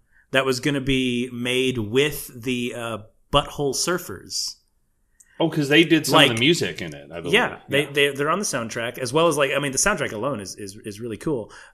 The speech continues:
Speaker 1: Um, but yeah, it was supposed to be straight up horror. Like, it was supposed to be, like, Evil Dead One horror, and, like, the gore effects were supposed to be on par with, like, uh, Dead Alive or something like that. And that, and, and you kinda see some of that,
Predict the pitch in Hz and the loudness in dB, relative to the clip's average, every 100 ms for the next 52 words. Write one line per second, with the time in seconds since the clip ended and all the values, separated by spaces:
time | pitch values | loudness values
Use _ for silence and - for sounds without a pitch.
0 | - 135 131 120 113 - _ - 143 139 | -4 -2 -2 -4 -8 -16 _ 4 4 4
1 | - _ 151 196 175 208 233 - 185 127 | -6 _ 4 6 6 6 4 2 0 0
2 | - - - 170 160 135 - - 151 117 | 0 0 -2 -2 -2 -2 -4 -2 0 0
3 | 98 107 113 151 165 - 147 - 127 120 | -4 -8 -6 -4 -4 -2 -4 -4 -6 -4
4 | 110 101 _ 147 143 139 113 123 120 113 | -6 -10 _ -8 -4 -4 -2 -4 -4 -4
5 | 110 101 - _ - 110 127 131 104 95 | -8 -14 -20 _ -18 -6 -2 -2 -4 -8
6 | 90 - _ _ _ - - - 139 131 | -16 -20 _ _ _ -20 -18 -4 0 2
7 | 107 92 104 117 120 120 120 131 113 143 | 0 -4 -4 -4 -2 -2 -2 -6 0 2
8 | 135 131 - 120 - 123 - 120 127 113 | 2 2 -2 -4 -6 -8 -6 -4 -4 -4
9 | 110 - 110 110 104 110 104 101 104 98 | -4 -4 -4 -4 -6 -8 -10 -10 -10 -10
10 | 95 - - - 127 123 110 110 117 123 | -14 -18 -20 -8 -4 -4 -4 -4 -2 -2
11 | 107 90 87 95 101 - - 117 107 - | -4 -8 -10 -6 -6 -6 -10 -12 -10 -10
12 | 113 110 139 143 139 139 143 139 - 180 | -8 -8 -4 -2 -2 -2 -2 -2 -2 -2
13 | 143 - 151 139 165 151 143 143 147 | -2 -2 -2 -2 -4 -4 -2 -4 -4